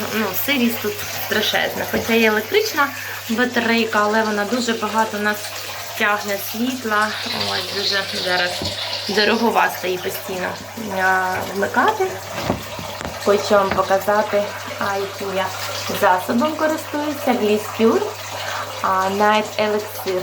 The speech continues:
Але можна його зранку наносити, як, як я зараз вчора на ніч забула його нанести. Дуже вона класна, такий засіб. Ось, волосечко тоді гарно і розчісується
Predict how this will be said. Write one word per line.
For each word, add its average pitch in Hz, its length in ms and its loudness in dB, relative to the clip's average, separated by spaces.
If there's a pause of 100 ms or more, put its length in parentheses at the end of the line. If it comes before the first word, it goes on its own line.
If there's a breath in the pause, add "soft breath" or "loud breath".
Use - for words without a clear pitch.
Але 208 280 2
можна 202 360 0
його 196 200 2
зранку 392 640 4
наносити, 311 680 -2
як, 247 100 -2 (340)
як 240 80 -4 (100)
я 220 240 4
зараз 208 240 0 (380)
вчора 220 260 4
на 214 160 4
ніч 208 200 2
забула 226 320 2
його 226 140 0
нанести. 196 480 0 (680)
Дуже 214 460 2
вона 202 200 6
класна, 196 600 0
такий 190 300 -6
засіб. 262 400 2 (1300)
Ось, 226 260 2
волосечко 226 540 2
тоді 240 280 0
гарно 233 360 4 (140)
і 277 40 2
розчісується 294 960 0